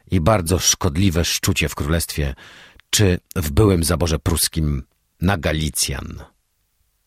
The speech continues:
Galicja nam dała mnóstwo najlepszych Polaków, ludzi, bez których trudno sobie wyobrazić organizację naszego państwa. Ludzi nie tylko przewyższających innych rodaków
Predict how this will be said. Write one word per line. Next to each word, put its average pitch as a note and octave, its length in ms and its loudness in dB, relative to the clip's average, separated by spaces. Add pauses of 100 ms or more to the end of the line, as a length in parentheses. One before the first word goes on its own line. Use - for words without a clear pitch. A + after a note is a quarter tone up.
(520)
Galicja B2+ 680 4
nam G#2+ 220 4
dała B2+ 260 6
mnóstwo C3 720 6
najlepszych B2 840 4
Polaków, - 800 0 (140)
ludzi, A#2 500 6 (220)
bez - 240 2
których - 320 2
trudno B2 380 4
sobie A2 260 2
wyobrazić G2+ 640 2 (240)
organizację A2 680 4
naszego F2+ 300 0
państwa. - 580 -6 (760)
Ludzi A2+ 560 6
nie A#2 280 6
tylko E2 680 2
przewyższających G2+ 960 0
innych G2+ 340 4
rodaków F#2+ 560 -2